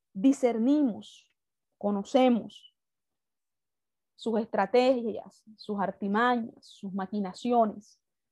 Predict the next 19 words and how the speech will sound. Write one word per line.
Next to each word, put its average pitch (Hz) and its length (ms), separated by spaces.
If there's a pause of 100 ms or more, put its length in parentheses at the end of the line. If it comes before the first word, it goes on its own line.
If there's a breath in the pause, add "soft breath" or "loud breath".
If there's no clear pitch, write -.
(420)
eso 285 520
nos 214 260
va 220 100
a 233 40
ayudar 254 580
a 233 100
nosotros 214 840 (520 soft breath)
a 220 300
resistir 220 920 (280)
sus - 240
ataques. 208 880 (1700)
Porque 247 220
es 277 120
que 381 260 (800)
Satanás 240 640
todavía 302 720 (920)
emplea 226 420
las 277 140
mismas, 254 680